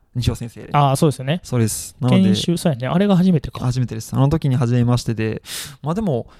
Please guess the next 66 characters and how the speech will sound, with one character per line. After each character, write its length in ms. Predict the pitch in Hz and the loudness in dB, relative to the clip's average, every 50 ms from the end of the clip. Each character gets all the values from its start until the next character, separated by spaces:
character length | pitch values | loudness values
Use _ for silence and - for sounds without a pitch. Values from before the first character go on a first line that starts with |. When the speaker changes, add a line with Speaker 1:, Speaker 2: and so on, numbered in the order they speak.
| _ - - | _ -20 -18
Speaker 1:
会 240 | - - 165 190 208 | -4 -2 0 0 0
社 120 | - 240 | 0 0
に 120 | 233 240 226 | 0 0 0
属 260 | 240 254 - 285 269 | 0 2 2 2 2
し 80 | - | 2
て 60 | - 285 | 2 2
た 100 | 202 - | 2 2
頃 200 | - 131 117 110 | 2 0 -2 -2
も 100 | 110 - | -2 -2
そ 120 | - 202 | 0 0
ん 100 | 226 226 | 2 2
な 100 | 220 214 | 4 4
に 80 | 208 202 | 2 0
こ 500 | - - 190 190 185 180 180 175 - - _ _ _ _ _ _ _ _ _ | 0 2 2 4 4 4 4 2 -2 -6 _ _ _ _ _ _ _ _ _
う、 100 | - - | -4 -4
深 180 | - - 175 - | 0 0 0 -2
く 220 | - - - - _ _ _ _ _ _ _ _ _ _ _ | -2 -8 -16 -16 _ _ _ _ _ _ _ _ _ _ _
関 240 | - 131 120 139 135 | -8 -2 2 2 4
わ 60 | 139 | 4
る 80 | 143 151 | 2 2
こ 100 | - 180 | 0 0
と 100 | - 117 | 0 -2
は 100 | 117 - | -2 -2
特 200 | - - - 123 | -2 -2 -2 -4
に 80 | 117 | -2
な 120 | 120 127 131 | -2 -2 -4
く、 140 | - - - | -4 -8 -8
Speaker 2:
そ 200 | - - - 262 | -6 2 4 4
う 40 | 190 | 4
や 40 | 123 | 4
ね。 320 | 113 117 127 147 156 - - _ _ _ - | 2 -2 -2 -2 -2 -4 -8 _ _ _ -6
Speaker 1:
辞 120 | - 165 | -2 0
め 100 | 170 190 208 | 2 2 4
ら 120 | 220 220 | 4 4
れ 80 | 220 220 | 2 2
て 100 | - 226 | -2 -2
か 140 | - - 214 | 2 2 4
ら 260 | 208 208 208 202 202 | 6 6 6 6 4
ち 80 | - - | 2 0
ょ 40 | 151 | 0
こ 100 | 151 151 | 0 0
ち 60 | - | -2
ょ 60 | 170 | 0
こ 280 | - 143 120 117 - - | 0 2 0 0 0 -4
お 60 | - 127 | -6 -2
話 300 | 131 135 135 139 131 123 | 0 2 2 2 0 -2
し 40 | |
す 120 | - - 147 | -4 -4 0
る 80 | 131 | 0
よ 60 | 143 131 | 2 2
う 40 | |
に 60 | 120 120 | 2 0
な 60 | 120 | -2
っ 100 | 123 - | -2 -2
て 80 | - | -4
か 120 | 156 - 175 | -2 0 2
ら 100 | 185 180 | 2 2
で 80 | 156 117 | 0 -2
す 80 | - | -6
か 60 | - - | -8 -4
ね。 180 | 113 117 123 156 | -4 -4 -2 2
Speaker 2:
う 40 | - | 4
ん。 260 | 160 147 139 127 123 123 127 | 4 4 4 0 -2 -4 -2
Speaker 1:
う 40 | 127 131 127 123 117 110 | 0 2 2 0 0 2
ん。 40 | 180 | 4
Speaker 2:
で、 300 | 220 226 214 208 - | 6 6 6 4 2